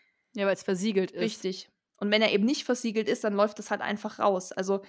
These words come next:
Speaker 2: dann kriegst du zwar schneller nasse Füße vielleicht,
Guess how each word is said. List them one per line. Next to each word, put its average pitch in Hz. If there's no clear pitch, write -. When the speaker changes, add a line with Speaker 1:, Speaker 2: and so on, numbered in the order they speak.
Speaker 2:
dann 196
kriegst 262
du 247
zwar 208
schneller 233
nasse 208
Füße 277
vielleicht, 202